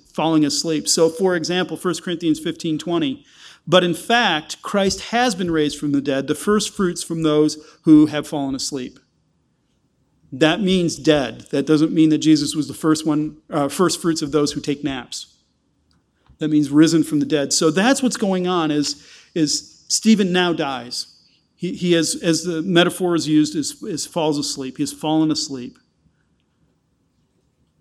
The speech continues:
So though he's died, he's, he's received his reward, hasn't he? Or you could say through his death, he receives his reward.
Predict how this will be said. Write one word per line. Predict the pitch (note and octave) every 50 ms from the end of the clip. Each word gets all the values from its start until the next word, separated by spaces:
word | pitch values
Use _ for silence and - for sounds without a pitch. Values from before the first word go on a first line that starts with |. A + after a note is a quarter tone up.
| _ _ _ _ _ _ _ _ -
So | - G3 E3+ D#3 E3 - - D4 - C4 A#3+ G3 C#3+ C#3+ _ _ _ _ _ _ _ -
though | D#3 E3 G3+ A3+ C4
he's | A3 A3 C4 A#3 F3+
died, | D#3 A3 A3 A3+ G3 D#3+ D3+ C#3+ C#3
he's, | C#3+ - - F3 F3 E3+ E3+ -
he's | - G#3+ F3 E3 D3+
received | E3 D#3 - - G#3+ G3 E3+ D3+
his | E3 D3+ D3
reward, | D3+ D3+ D#3 D#3 F#3 F#3 D3+ C3+
hasn't | B2+ D3+ D#3+ D3+ E3+ F#3+
he? | G#3
Or | - G#3+ F3 F3+
you | F3+ F#3+ F#3+
could | - G3+ D#3
say | - - F#3+ F3
through | F3 - - - G3+ A3+ B3+ C4+ A#3+
his | G3 G#3+ G3 E3
death, | D#3+ D3+ F#3+ A#3+ C#4 E3 A#2+ - - _ _
he | _ - D#3+
receives | D3 C#3 C#3+ - - D#3 C#3+ -
his | - D3 B2+
reward. | C3 C3+ C3 C3 C3 C3 B2 B2 -